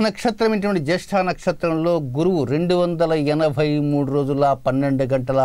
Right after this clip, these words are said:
పదిహేను నిమిషాల పాటు సంచారం చేయటము, అలాగే గురు నక్షత్రం అయినటువంటి విశాఖలో బుధ గ్రహానికి నవంబర్ పదకొండున గ్రహణం ఐదు గంటల ఇరవై తొమ్మిది నిమిషాల పాటు బుధుడు నల్లని మచ్చ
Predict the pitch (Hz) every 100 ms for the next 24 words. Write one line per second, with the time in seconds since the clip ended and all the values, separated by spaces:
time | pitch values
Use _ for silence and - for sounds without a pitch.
0 | 127 127 120 123 117 131 170 165 156 196
1 | 190 151 - - - - - - 165 170
2 | 202 196 175 - 170 185 185 202 - -
3 | - - - - - - - - 226 269
4 | 269 254 151 202 262 269 269 233 262 254
5 | 226 233 180 170 254 254 269 269 233 123
6 | 131 196 240 208 214 247 277 233 180 170
7 | 214 220 214 190 - 170 202 269 262 202
8 | - - - _ - - _ - - -
9 | - 107 104 151 233 233 - 123 175 196
10 | 190 190 175 180 175 165 156 160 160 147
11 | - 143 135 135 147 202 208 202 208 233
12 | 226 127 - - - - 107 107 135 170
13 | 262 147 - 170 214 262 262 254 220 180
14 | 175